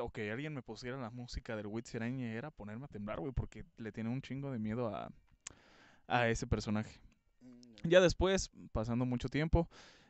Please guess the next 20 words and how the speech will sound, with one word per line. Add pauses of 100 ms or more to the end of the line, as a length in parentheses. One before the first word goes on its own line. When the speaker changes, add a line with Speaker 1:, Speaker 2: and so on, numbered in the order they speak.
Speaker 1:
me (280)
puse
a
buscar (160)
información, (160)
eh,
su
nombre,
que
era
artista,
cantante
y
no
sé
qué,
y
pues,
¿sabes
qué?